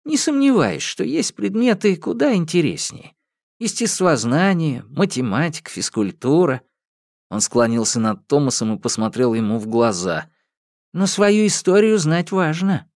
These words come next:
Зачем мы здесь? Что нам делать? Как узнать, куда идти, если не знаешь, откуда пришел?» «Я понял, сэр», покорно ответил Томас. Мистер Гленвилл выпрямился, все так же глядя Томасу в лицо.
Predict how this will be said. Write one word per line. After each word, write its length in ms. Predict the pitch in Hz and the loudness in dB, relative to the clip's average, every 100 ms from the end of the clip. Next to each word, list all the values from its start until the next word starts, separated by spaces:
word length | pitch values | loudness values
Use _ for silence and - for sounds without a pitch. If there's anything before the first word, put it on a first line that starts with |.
| _ _ _ _ | _ _ _ _
Зачем 480 | - 247 - 262 170 | 0 0 2 2 4
мы 120 | 113 | 2
здесь? 640 | 92 90 101 120 - - _ _ _ _ _ | -2 -4 -2 -2 -4 -14 _ _ _ _ _
Что 320 | - - 285 | -4 2 4
нам 260 | 180 190 | 4 0
делать? 560 | 95 120 127 139 120 - _ _ _ _ | 0 2 4 2 -2 -14 _ _ _ _
Как 240 | 208 254 | -2 0
узнать, 420 | 277 226 220 254 - | -2 0 2 0 0
куда 340 | 214 214 220 | 2 4 4
идти, 360 | 202 - 262 185 | 2 -2 -2 0
если 300 | 135 - 160 | 0 2 2
не 180 | 156 | 2
знаешь, 500 | 135 143 180 208 - | 2 2 2 0 -2
откуда 400 | 131 - - 156 | -2 -2 0 0
пришел?» 580 | 170 190 - - 202 123 _ _ _ _ _ _ _ _ _ _ _ - | 0 -2 -2 0 0 0 _ _ _ _ _ _ _ _ _ _ _ -4
«Я 160 | 180 | -4
понял, 440 | 180 - 214 143 107 | -4 0 0 2 -2
сэр», 560 | - 190 170 - - _ _ | -2 0 -2 -4 -16 _ _
покорно 520 | - - 123 117 110 | -12 -2 0 2 0
ответил 420 | 95 113 101 107 101 | -2 -2 -2 -2 -4
Томас. 540 | - 87 67 - - _ _ _ _ _ _ _ _ | -4 -6 -6 -10 -10 _ _ _ _ _ _ _ _
Мистер 360 | - 151 - 190 | -8 -6 0 0
Гленвилл 520 | 139 135 165 185 165 | 4 2 4 2 4
выпрямился, 640 | 123 123 131 123 120 - | 4 4 0 0 -2 -4
все 240 | 107 - 110 | -4 -4 -4
так 320 | _ 180 156 | _ -8 -6
же 120 | 151 | -6
глядя 340 | 120 131 131 | 0 0 0
Томасу 480 | 127 135 127 113 117 | -2 0 0 -2 -4
в 80 | 107 | -4
лицо. 520 | 120 123 - - - | -4 -4 -8 -10 -14